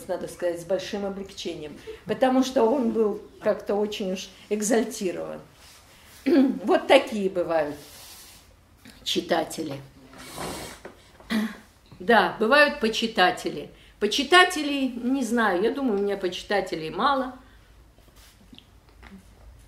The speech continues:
Два слова все-таки хочу сказать. Я это уже рассказывала.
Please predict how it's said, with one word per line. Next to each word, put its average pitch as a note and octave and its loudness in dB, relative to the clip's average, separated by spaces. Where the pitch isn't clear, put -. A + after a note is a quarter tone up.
Два G3+ 4
слова G3 0
все-таки F#3 -2
хочу F3+ -2
сказать. A3 0
Я F#3+ 2
это F#3 0
уже F#3 0
рассказывала. F3+ -2